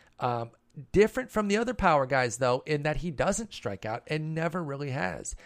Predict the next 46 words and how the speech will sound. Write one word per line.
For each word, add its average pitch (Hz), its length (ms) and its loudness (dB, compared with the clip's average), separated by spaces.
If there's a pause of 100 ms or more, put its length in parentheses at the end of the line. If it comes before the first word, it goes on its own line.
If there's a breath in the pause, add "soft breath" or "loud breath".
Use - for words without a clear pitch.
(240 loud breath)
His 147 220 0
worst 143 520 -2
strikeout 151 440 -2
rate 117 180 -4
at - 160 -16
any 147 240 -4
stop 156 460 -6 (240)
in 131 120 -10
his 120 160 -6
minor 127 180 -2
league 131 120 -6
career 135 240 -4
was 107 120 -8
twenty-one 120 460 -8
percent 117 400 -4 (400 loud breath)
in 120 140 -4
a 110 40 -2
one 113 160 -2
hundred 120 180 -6
and 110 120 -8
seventy-four 113 460 -4
plate 117 180 -4
appearance 110 320 -8
stop 113 260 -2
at - 140 -12
double 107 300 -2
A 117 80 -2
back 110 400 -6
in 92 80 -10
fifteen. 107 720 -10 (840 loud breath)
And 123 180 -2
this 120 120 -6
past, - 440 -2
uh, 123 100 -2
this 131 220 -2
year 135 100 -2
it's 113 120 -8
fourteen 131 480 -8
percent, 131 420 -6
the 110 80 -6
year 110 140 -4
before 117 380 -4
it - 80 -8
was - 100 -14
seventeen 117 560 -6
percent. 117 300 -6